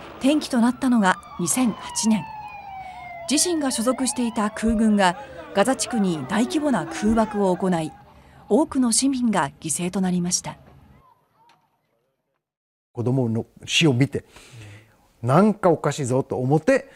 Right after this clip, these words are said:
Speaker 2: そこでパンって、もうガランと変わったの。二千八年、私は本当に自分の中で、こっから、あのー、変わった。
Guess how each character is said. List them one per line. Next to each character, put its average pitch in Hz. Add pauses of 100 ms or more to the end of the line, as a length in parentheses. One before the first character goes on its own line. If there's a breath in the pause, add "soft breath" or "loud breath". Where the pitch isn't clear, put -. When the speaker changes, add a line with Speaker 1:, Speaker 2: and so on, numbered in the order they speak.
(100)
Speaker 2:
そ -
こ 190
で 185 (300)
パ 135
ン -
っ -
て、 - (500)
も 110
う 95
ガ 131
ラ 139
ン 160
と 98
変 98
わ 95
っ -
た -
の。 95 (280)
二 117
千 120
八 113
年、 131
私 120
は 90
本 101
当 -
に 101
自 98
分 101
の 110
中 113
で、 156 (380 loud breath)
こ 151
っ -
か 185
ら、 233 (760 soft breath)
あ 113
の 110 (180)
ー、 -
変 127
わ 127
っ 127
た。 117